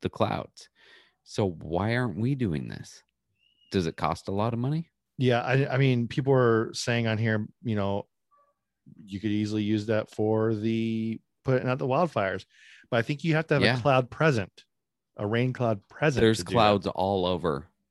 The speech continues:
Speaker 1: up in Tahoe right now, and that's
Speaker 2: Okay.
Speaker 1: where, like, the Tamarack, the Dixie Fire, um, there's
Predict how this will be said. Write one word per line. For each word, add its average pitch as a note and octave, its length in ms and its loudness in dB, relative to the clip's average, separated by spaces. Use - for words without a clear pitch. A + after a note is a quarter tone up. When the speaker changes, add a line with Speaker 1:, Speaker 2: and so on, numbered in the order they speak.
Speaker 1:
up G2 160 -2
in E2+ 140 -2
Tahoe D2+ 360 -4
right B1+ 200 -8
now, E2 240 -10
and E2 140 -2
that's F#2+ 220 2
Speaker 2:
Okay. F2+ 40 -2
Speaker 1:
where, F2+ 300 0
like, C#2+ 180 -6
the - 100 -4
Tamarack, E2 720 0
the - 100 -10
Dixie - 360 -2
Fire, E2 600 -2
um, D#2 480 0
there's E2 360 -10